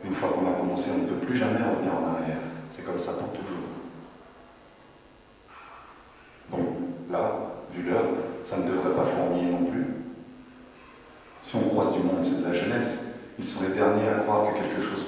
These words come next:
pourrait se passer, là dehors, plein d'illusions au point d'y mettre le nez, au moins jusqu'à ce qu'ils deviennent un peu rouges au bout. Là, c'est calme, tellement calme que j'entendrais presque mon cœur battre.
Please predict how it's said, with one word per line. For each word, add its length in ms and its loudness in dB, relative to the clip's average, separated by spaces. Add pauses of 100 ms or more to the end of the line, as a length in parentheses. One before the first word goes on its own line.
pourrait 160 2
se 80 2
passer, 340 2 (460)
là 140 2
dehors, 460 2 (300)
plein 160 4
d'illusions 600 2
au 80 2
point 140 4
d'y 120 2
mettre 240 2
le 80 0
nez, 360 0 (220)
au 40 -2
moins 220 2
jusqu'à 280 2
ce 80 2
qu'ils 160 0
deviennent 260 2
un 120 2
peu 100 2
rouges 260 2
au 140 2
bout. 200 0 (2000)
Là, 520 2
c'est 200 -8
calme, 320 2 (400)
tellement 280 4
calme 420 6
que 60 2
j'entendrais 440 2
presque 340 2
mon 160 0
cœur 140 0
battre. 320 -2